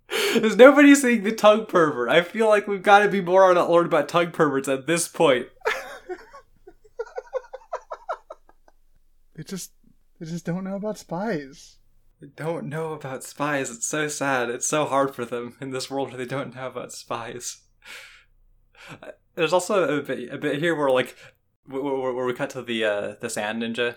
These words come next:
Speaker 1: as they're, like, watch-, as they're, like, watching after the fight, and, uh, <laughs> and, like, from this extremely minute shift in, in, uh, Gaara's posture, Conqueror's like, "Oh, god damn it, my fucking little brother wants to murder people again. Calm down, please." <laughs>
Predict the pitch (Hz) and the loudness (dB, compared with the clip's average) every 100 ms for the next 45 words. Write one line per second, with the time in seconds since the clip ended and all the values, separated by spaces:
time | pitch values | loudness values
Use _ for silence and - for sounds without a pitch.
0 | _ 113 107 104 107 104 104 - - 110 | _ -14 -12 -6 -6 -4 -4 -6 -12 -10
1 | 101 - 107 113 107 - 113 - 113 113 | -8 -4 -4 -2 -6 -6 -12 -4 -2 -2
2 | - 110 98 117 - - - - 220 175 | -6 -8 -4 -4 -4 -12 -18 -14 -8 0
3 | 156 160 151 - - 180 180 196 165 - | 4 4 2 -10 2 4 4 2 0 -4
4 | - 131 151 170 156 165 180 131 131 127 | -6 0 0 0 0 0 0 4 4 6
5 | 143 143 - 139 143 131 117 131 123 120 | 4 2 0 0 0 -2 -2 -4 0 2
6 | 113 107 104 131 120 120 - 127 135 127 | 2 0 -2 2 2 2 2 2 0 -4
7 | 120 - 139 156 139 151 131 - - 127 | -4 -6 -2 0 2 6 6 4 4 4
8 | 123 127 127 127 147 147 131 131 123 123 | 4 -2 -4 0 -2 -2 -4 -4 0 0
9 | 113 117 117 123 113 117 104 120 120 117 | 0 -2 -2 -2 0 0 0 -4 -4 -2
10 | 120 113 - - 151 139 139 131 110 - | 0 -2 -4 0 0 2 4 4 4 0
11 | 165 143 135 - | 0 2 2 -2